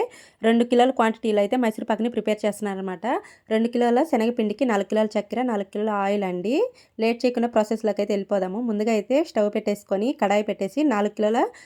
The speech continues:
షుగరు, ఒక గ్లాస్ వరకు వాటర్ పోసేసుకొని, కరిగిచ్చేసి, తీగిపాకం వచ్చేంత వరకు కలుపుకోవాలండి. తీగిపాకం వచ్చిన తర్వాత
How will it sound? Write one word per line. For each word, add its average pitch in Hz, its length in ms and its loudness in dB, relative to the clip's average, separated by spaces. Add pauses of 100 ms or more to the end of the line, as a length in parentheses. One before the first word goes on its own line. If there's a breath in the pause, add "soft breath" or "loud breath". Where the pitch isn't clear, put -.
(220 loud breath)
షుగరు, 240 360 4
ఒక 226 100 2
గ్లాస్ 208 240 2
వరకు 214 220 0
వాటర్ 202 240 -2
పోసేసుకొని, 202 560 -2
కరిగిచ్చేసి, 214 680 -2
తీగిపాకం 226 500 -2
వచ్చేంత 202 400 -2
వరకు 202 240 -2
కలుపుకోవాలండి. 190 540 -4
తీగిపాకం 226 540 -2
వచ్చిన 190 300 -4
తర్వాత 190 360 -2